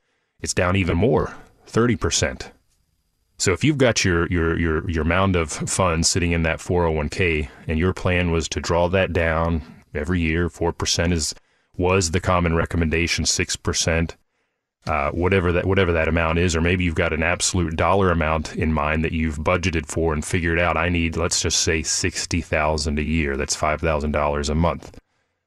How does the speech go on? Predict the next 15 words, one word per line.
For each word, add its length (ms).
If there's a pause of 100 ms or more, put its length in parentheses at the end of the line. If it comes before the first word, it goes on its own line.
(140)
So 140
you're, 180
you're, 240
you're 140
pulling 300
this 180
amount 320
down. 320
You've 120
sat 200
down 160
with 120
your 100
financial 500
planner. 560